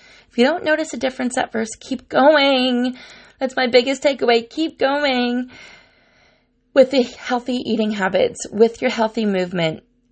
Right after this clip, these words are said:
Everyone loses weight differently. If you have an off day, don't give up. This is where having an accountability coach in your back pocket makes a big difference, 'cause I will ask you what you're doing.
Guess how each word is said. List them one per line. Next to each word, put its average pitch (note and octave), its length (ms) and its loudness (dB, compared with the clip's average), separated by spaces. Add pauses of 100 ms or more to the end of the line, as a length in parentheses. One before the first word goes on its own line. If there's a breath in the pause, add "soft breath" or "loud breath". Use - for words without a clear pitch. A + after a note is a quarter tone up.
(360)
Everyone B3+ 640 0
loses G#3 480 -2
weight F#3+ 300 -4
differently. D#3+ 680 -6
If - 140 -18
you G3+ 80 -10
have B3 240 -2
an C#4 100 -2
off A#3+ 320 -6
day, B3+ 380 -4 (260 loud breath)
don't A#3+ 200 -2
give G3 160 -4
up. F3+ 200 -6 (260)
This A#3 100 -6
is A3+ 100 -8
where B3 100 2
having A3+ 280 0
an A3 80 -4
accountability G3+ 600 0
coach F#3+ 340 -4
in G3 120 -4
your G3+ 100 -4
back A3 220 0
pocket A#3+ 340 0
makes G3 240 -4
a G3 40 -10
big G3 180 -2
difference, - 420 -6 (720 loud breath)
'cause - 140 -4 (100)
I A3+ 120 4
will A#3+ 140 4
ask A#3+ 280 0
you G#3 80 -4
what F#3+ 100 -4
you're E3 80 -8
doing. D#3+ 300 -8